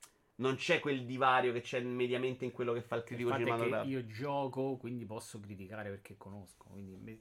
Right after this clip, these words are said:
Speaker 2: che, che è già un po' più facile.
Speaker 1: No,
Speaker 2: Devi
Speaker 1: però
Speaker 2: avere conoscenze che
Speaker 1: sì,
Speaker 2: stanno dietro.
Speaker 1: però anche vi-,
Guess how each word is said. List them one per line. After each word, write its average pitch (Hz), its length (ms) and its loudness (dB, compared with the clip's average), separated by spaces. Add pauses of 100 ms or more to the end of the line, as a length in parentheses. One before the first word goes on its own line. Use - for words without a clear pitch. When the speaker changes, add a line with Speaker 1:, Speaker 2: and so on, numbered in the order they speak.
Speaker 2:
che, 101 180 -14
che 101 100 -8
è 98 40 -8
già 117 140 -6
un 113 60 -8
po' 110 100 -10
più 107 140 -12
facile. 98 520 -12 (140)
Speaker 1:
No, 311 240 10
Speaker 2:
Devi 185 140 12
Speaker 1:
però 247 180 12
Speaker 2:
avere 165 200 12
conoscenze 143 720 0
che 123 60 2
Speaker 1:
sì, 226 120 8
Speaker 2:
stanno 302 260 10
dietro. 120 240 6
Speaker 1:
però 190 220 12
anche 196 200 12
vi-, 175 100 8